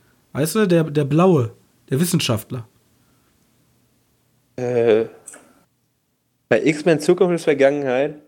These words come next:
Speaker 2: hat der eine Rolle übernommen. Eine ganz, ganz kurze Rolle.
Speaker 1: Ja, der war am Ende halt als Beast drei Minuten da. So, „Hallo, ich war, ich war nicht im Film dabei, ich bin hier, hallo.“ So.
Speaker 2: Ist das nicht, ist das nicht Holt?
Speaker 1: Der würde
Speaker 2: Sonst
Speaker 1: gerne in anderen X-Men-Filmen wieder mitspielen.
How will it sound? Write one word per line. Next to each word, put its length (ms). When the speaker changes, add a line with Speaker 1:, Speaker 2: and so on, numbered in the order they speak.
Speaker 2:
hat 200
der 300
eine 360
Rolle 160
übernommen. 400
Eine 120
ganz, 280
ganz 260
kurze 340
Rolle. 280
Speaker 1:
Ja, 200
der 120
war 80
am 100
Ende 280
halt 180
als 240
Beast 420
drei 220
Minuten 360
da. 240
So, 160
„Hallo, 540
ich 180
war, 120
ich 160
war 160
nicht 160
im 80
Film 220
dabei, 300
ich 140
bin 140
hier, 240
hallo.“ 220
So. 180
Speaker 2:
Ist 220
das 100
nicht, 240
ist 140
das 80
nicht 200
Holt? 420
Speaker 1:
Der 640
würde 320
Speaker 2:
Sonst 120
Speaker 1:
gerne 360
in 80
anderen 360
X-Men-Filmen 680
wieder 160
mitspielen. 500